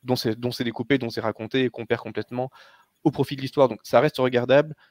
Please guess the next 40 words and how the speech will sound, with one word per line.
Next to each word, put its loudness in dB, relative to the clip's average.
mais 4
l'animation 2
est -2
quand 2
même 0
vraiment -2
pauvre, -2
ça -6
manque -6
quand -2
même -4
beaucoup -8
de -4
dynamisme, -6
de -6
fluidité. -4
Il 0
y 2
a 2
beaucoup -6
d'aplats 4
qui -14
font -4
aplat 2
de, -2
de 0
séries 2
animées 2
sans -6
trop -6
de -10
budget. 0
Enfin, -4
c'est -12
quand -4
même -4
quelque -8
chose -14
qui, -14
euh, -8